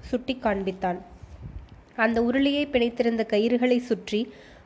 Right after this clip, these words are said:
முடிநாகன் வேகமாக அவற்றை இயக்கிய போது, மிக விரைவாக அடுத்தடுத்து பல அற்புதங்கள் நிகழ்ந்தன. இயந்திரப் பொறிகளால் நுணுக்கமான வேலைப்பாடுகள் செய்யப்பட்டிருந்த அந்த இடத்து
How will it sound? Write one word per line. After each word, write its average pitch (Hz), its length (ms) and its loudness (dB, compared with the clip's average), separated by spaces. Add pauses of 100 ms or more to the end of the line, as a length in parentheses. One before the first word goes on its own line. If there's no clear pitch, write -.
(100)
முடிநாகன் 233 560 2
வேகமாக 226 540 2
அவற்றை 220 380 2
இயக்கிய 214 500 0
போது, 196 380 0 (420)
மிக 254 260 2
விரைவாக 240 540 4
அடுத்தடுத்து 233 580 2
பல 220 220 0
அற்புதங்கள் 214 580 2
நிகழ்ந்தன. 190 540 2 (680)
இயந்திரப் 277 500 4
பொறிகளால் 214 440 4
நுணுக்கமான 233 680 2
வேலைப்பாடுகள் 226 760 2
செய்யப்பட்டிருந்த 208 840 -2
அந்த 202 320 -4
இடத்து 208 460 -2